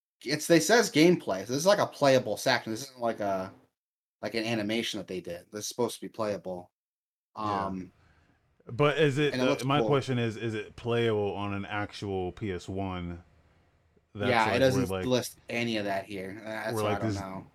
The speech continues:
Speaker 2: the, the, where this demake stuff comes in. I think, like, I always thought the whole point was to have it running on actual hardware. Um, and I don't
Speaker 1: Yeah,
Speaker 2: think
Speaker 1: but
Speaker 2: that
Speaker 1: this,
Speaker 2: this
Speaker 1: this seems
Speaker 2: would.
Speaker 1: like a proof of concept and less of an actual, like, demake.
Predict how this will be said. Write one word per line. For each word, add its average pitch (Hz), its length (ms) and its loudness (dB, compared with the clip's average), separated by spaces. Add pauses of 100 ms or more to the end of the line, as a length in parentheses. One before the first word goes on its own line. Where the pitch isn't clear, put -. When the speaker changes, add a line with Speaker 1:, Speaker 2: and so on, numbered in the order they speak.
Speaker 2:
the, 104 340 -6
the, 95 160 -12
where 107 140 -4
this 98 180 -6
demake 120 420 0
stuff 92 400 -4
comes 95 320 -6
in. 90 420 -8 (340)
I 98 100 -6
think, 107 240 -8
like, 98 280 -8
I 104 160 -4
always 135 200 2
thought 113 200 0
the 101 80 -2
whole 104 140 2
point 110 340 0
was 92 140 -6
to 95 80 -4
have 95 240 -2
it 87 80 -4
running 95 400 -2
on 92 140 -2
actual 90 340 -6
hardware. 87 680 -2 (1300)
Um, 85 500 -8 (160)
and 90 140 -10
I 92 120 -6
don't 98 200 -4
Speaker 1:
Yeah, 107 200 2
Speaker 2:
think 92 120 -6
Speaker 1:
but 113 60 -4
Speaker 2:
that 135 100 0
Speaker 1:
this, 95 120 -2
Speaker 2:
this 139 160 -2
Speaker 1:
this 98 100 0
seems 147 200 6
Speaker 2:
would. 120 80 -2
Speaker 1:
like 110 80 -4
a - 20 -6
proof 120 200 0
of - 60 -18
concept 104 760 -2
and 104 140 -4
less 104 280 0
of 101 120 -2
an 98 80 0
actual, 92 460 -6
like, 87 380 -6
demake. 92 480 -8